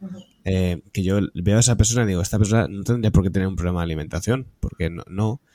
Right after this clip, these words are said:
Speaker 2: Lo que pasa es que lleva tantos años a dieta que está cansadísima y al final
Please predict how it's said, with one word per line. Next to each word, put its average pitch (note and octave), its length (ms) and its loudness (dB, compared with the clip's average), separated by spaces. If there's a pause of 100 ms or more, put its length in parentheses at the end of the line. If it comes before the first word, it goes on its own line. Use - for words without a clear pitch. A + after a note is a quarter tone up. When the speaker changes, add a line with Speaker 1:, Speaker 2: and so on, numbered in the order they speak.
(160)
Speaker 2:
Lo - 80 -8
que E2+ 80 -2
pasa F2+ 140 0
es G#2+ 60 -4
que G2+ 120 -2
lleva F#2+ 220 0
tantos B2+ 400 -4
años F#2 220 -8
a E2+ 60 -6
dieta F#2 440 -2 (500)
que - 80 -6
está - 180 -4
cansadísima A2+ 920 0
y F#2+ 100 -4
al F2+ 100 -2
final F2+ 380 -4